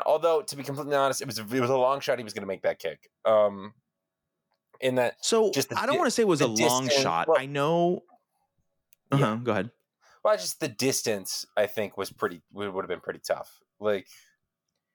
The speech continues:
Speaker 2: It was fifty on the dot.
Speaker 1: Okay, maybe I'm wrong.
Speaker 2: It was fifty. Now, I, I know that, you know, Herb Street was in the broadcast, and many people after the fact were saying,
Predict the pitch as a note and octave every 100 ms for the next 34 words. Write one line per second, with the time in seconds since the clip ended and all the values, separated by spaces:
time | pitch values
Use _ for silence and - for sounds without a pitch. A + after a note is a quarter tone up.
0 | _ _ _ _ _ G#4 G#4+ D#4 - -
1 | D#4 G3 - G#2+ D#2+ - B2+ A#2 F#2 -
2 | F2+ C#2+ - _ _ _ - E3 - -
3 | - _ A#2 B2+ A#2 G2+ F2+ D#2 D2 -
4 | A#3 A#3+ - G3 D3+ A#2+ - F3+ F3+ F3
5 | - F3 F3 F3 F#3+ G#3+ F#3 C#3+ D#3+ A#2+
6 | A#2 C3 C3 - C#3+ D3+ C3+ A#2 A2+ B2
7 | C3 A2 G#2+ G#2+ A2 G#2 G#2+ G2+ G2 F#2+
8 | G#2 A2 A2 G#2+ G2 A2+ G2+ G#2+ G2 -
9 | F#2 G2 F#2 F#2